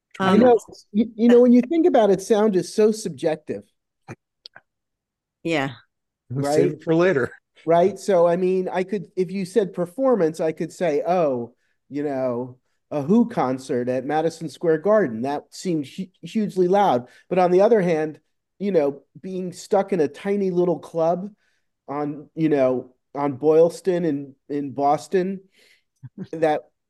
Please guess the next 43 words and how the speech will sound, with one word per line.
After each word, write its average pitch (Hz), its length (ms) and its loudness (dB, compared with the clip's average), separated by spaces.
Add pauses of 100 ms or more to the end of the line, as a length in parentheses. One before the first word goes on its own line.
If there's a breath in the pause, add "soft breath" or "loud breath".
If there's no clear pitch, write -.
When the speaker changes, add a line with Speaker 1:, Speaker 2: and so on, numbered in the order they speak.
Speaker 2:
was 151 360 -4
so 180 360 4
loud 175 640 2 (120)
that, 139 280 -2 (100)
you 156 120 -4
know, 135 200 -2
my 135 160 -4
kishkas 175 500 -6
were 190 120 -2
coming 190 320 -2
out. 190 320 -6 (440)
Speaker 1:
Hmm. 170 280 -2 (460)
Speaker 2:
You 180 120 0
know, 156 160 4
that, 170 280 0 (300)
it's 165 180 -8
a, 147 80 -8 (180)
but 170 140 0
it 170 60 -2
wasn't, 160 540 0
it 151 80 -8
was 147 160 -6
a 139 60 -6
different 151 440 -6
kind 165 140 0
of 127 80 -2
loud. 107 380 -8 (260)
Speaker 3:
And 160 120 4
you 160 80 4
were 160 100 6
just 208 300 -2
listening 208 380 2
to 185 120 4
Jonathan 170 540 0
Richman 175 400 -4
and 165 100 -6
the 156 60 -4
Modern 160 360 -4
Lovers. 139 480 -6
Not 135 140 -6
Speaker 2:
I 151 140 4
Speaker 3:
even, 156 80 4
Speaker 2:
only 156 180 2